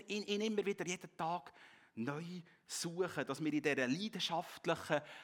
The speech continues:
Abhängigkeit zu dem lebendigen Gott bleiben. Wenn es um Kirche geht, um Leidenschaft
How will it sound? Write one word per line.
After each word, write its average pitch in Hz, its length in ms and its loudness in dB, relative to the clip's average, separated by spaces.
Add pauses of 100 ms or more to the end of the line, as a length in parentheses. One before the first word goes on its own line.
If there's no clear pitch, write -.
(140)
Abhängigkeit 160 1400 0 (280)
zu 156 120 -4
dem 123 220 4
lebendigen 135 840 2 (400)
Gott - 400 -4
bleiben. 110 580 -8 (2000)
Wenn 175 100 6
es 208 100 6
um 226 80 6
Kirche 269 460 4
geht, 247 640 4 (240)
um - 180 2
Leidenschaft 208 720 2